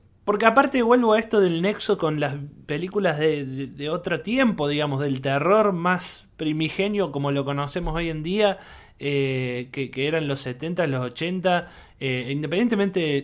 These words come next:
del giallo, que también está muy metido en, en, en esta nueva concepción del género, pero digo, la sobreactuación, algo que muchos ven como algo negativo,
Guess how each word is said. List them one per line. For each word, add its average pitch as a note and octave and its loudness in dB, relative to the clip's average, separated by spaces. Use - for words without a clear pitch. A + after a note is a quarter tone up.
del C3 -2
giallo, G#3+ 6
que C#3 -4
también D#3+ -2
está G3 6
muy D3+ -6
metido C#3 -2
en, B2 -8
en, - -20
en B2+ -6
esta C#3 -4
nueva D3 0
concepción C3 -4
del D3 -6
género, D#3 0
pero C#3 0
digo, D#3+ 2
la D3+ -2
sobreactuación, F3+ 0
algo D#3+ 2
que D3 -4
muchos F3 -2
ven F3 0
como D3+ -2
algo D#3 0
negativo, C3+ 0